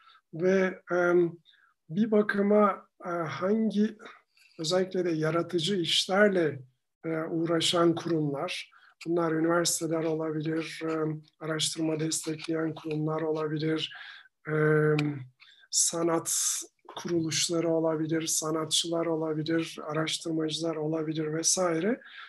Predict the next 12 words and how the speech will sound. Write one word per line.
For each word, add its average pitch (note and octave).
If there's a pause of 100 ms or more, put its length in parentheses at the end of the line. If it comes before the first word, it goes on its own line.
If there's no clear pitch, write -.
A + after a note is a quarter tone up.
(160)
Çok -
değişik G#3
aslına F3+
bakılırsa, F3+
e, E3+
numaralandırma F3+
sistemlerinin F#3+
de, G#3 (200)
e, E3 (540)
bir G#3+
bakıma, F#3+ (480)
e, D#3+